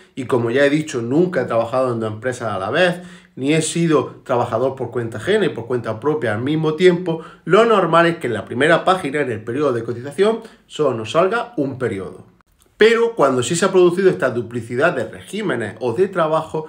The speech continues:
me van a salir, como veis, dos periodos.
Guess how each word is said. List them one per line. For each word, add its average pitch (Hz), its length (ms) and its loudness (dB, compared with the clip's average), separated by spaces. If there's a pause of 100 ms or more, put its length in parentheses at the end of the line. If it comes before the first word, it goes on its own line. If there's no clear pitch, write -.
(160)
me 151 140 2
van 160 160 4
a 170 40 -2
salir, 180 480 0
como 117 240 -4
veis, 170 280 2
dos 110 260 -6
periodos. 185 540 0